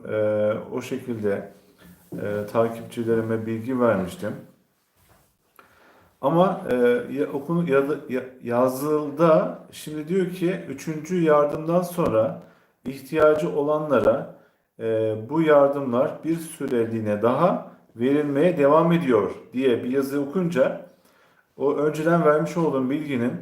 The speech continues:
e, eksikliğinden dolayı tekrardan böyle bir canlı yayın yapma gereği hissettim açıkçası. Kısaca şöyle,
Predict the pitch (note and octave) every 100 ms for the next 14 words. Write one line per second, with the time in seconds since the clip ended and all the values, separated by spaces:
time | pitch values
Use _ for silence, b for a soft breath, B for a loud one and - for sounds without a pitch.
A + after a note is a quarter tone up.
0 | - b b b b _ A2 A2+ C3 C3
1 | - C#3+ C#3+ D3 D#3 D3+ A#2+ A#2 C#3 D#3+
2 | - C3 B2 C#3+ C3 C#3 B2+ C3+ B2 C3+
3 | C3+ D3 B2+ A#2+ A#2+ B2 C#3+ C3 B2 C3+
4 | E3+ D#3+ - C#3+ C3+ A#2 G#2 - G2+ F#2
5 | - C3+ A3+ - - b b b b b
6 | b _ - E3+ F#3+ E3+ F#3 - - F#3+
7 | F3 B2+ - -